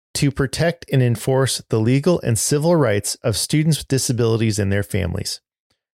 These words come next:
With over thirty-one hundred members across all fifty states and territories, they're making a significant impact.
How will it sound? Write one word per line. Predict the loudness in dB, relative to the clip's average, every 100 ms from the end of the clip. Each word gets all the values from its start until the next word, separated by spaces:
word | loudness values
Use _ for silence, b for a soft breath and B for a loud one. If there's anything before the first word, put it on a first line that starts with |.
| _ -4
With | 0
over | 2 2 2 0
thirty-one | -2 0 2 4 4 2
hundred | 0 2 0 0
members | 0 0 0 -2 -4
across | -6 -2 0 -2 -6 -2
all | 2 2 0
fifty | 0 -2 0 -2
states | -2 0 0 0
and | -2
territories, | 0 -2 0 -2 -2 -4 -6 -14 _ _
they're | -2 2
making | 2 2 0 -2 0
a | -2
significant | 0 -2 0 0 0 -2 -4 -6 -8 -4
impact. | -4 0 -2 -4 -14